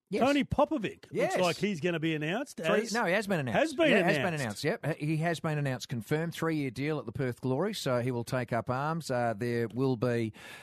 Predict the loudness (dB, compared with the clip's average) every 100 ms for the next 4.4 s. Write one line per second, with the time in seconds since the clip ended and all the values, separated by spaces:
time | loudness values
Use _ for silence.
0 | -2 2 4 2 0 -2 -2 -2 -2 0
1 | -2 -2 -2 0 0 0 0 0 0 -4
2 | -4 -4 -6 -4 -2 -2 -4 -4 -4 -4
3 | -4 -4 -4 -6 -6 -6 -6 -6 -8 -8
4 | -6 -4 -4